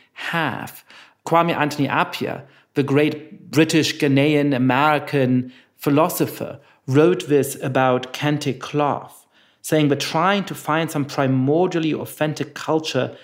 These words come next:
can be like peeling an onion, eh, describing how many influences went into making this kind of cloth. And he concludes that cultures are made of continuities and changes, and the identity of a society can survive through these changes.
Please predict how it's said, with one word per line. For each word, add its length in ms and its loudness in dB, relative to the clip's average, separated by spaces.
can 160 0
be 100 2
like 360 -2
peeling 680 0
an 340 0
onion, 480 -2
eh, 140 4
describing 880 0
how 380 -2
many 200 0
influences 840 0
went 500 0
into 300 -2
making 560 0
this 160 -2
kind 400 -2
of 160 -2
cloth. 540 -2
And 140 0
he 80 0
concludes 580 -2
that 180 -4
cultures 460 -2
are 80 0
made 300 2
of 120 -4
continuities 800 -2
and 160 -2
changes, 640 -4
and 160 2
the 80 4
identity 420 0
of 80 0
a 60 -4
society 440 -2
can 200 -2
survive 440 0
through 340 0
these 220 2
changes. 580 -6